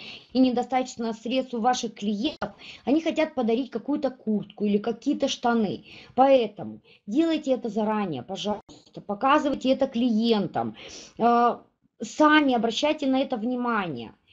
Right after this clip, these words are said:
И щас я объясню, почему. Это лимитированные коллекции. Помните, что коллекции одежды, они все лимитированные.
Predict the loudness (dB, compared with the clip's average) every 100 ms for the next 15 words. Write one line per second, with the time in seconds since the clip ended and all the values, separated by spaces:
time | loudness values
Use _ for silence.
0 | -20 -12 -6 -6 -6 0 2 2 0 -8
1 | -8 -4 -2 -2 -4 -4 -4 -2 -2 -4
2 | -12 _ _ _ _ _ _ _ _ _
3 | _ _ 8 8 4 -2 -2 2 4 4
4 | 2 -2 0 0 -2 -4 -4 -4 -4 -4
5 | -4 -8 _ -16 -16 -16 -20 _ -2 4
6 | 4 4 -2 -6 -10 -10 -12 _ _ _
7 | -4 -2 0 0 -2 -8 -8 -4 -2 -2
8 | -2 0 2 0 -2 -8 -4 -2 0 -2
9 | -6 -2 -2 -2 -2 2 4 4 2 -4
10 | -4 -2 -2 -2 -4 -4 -6 -8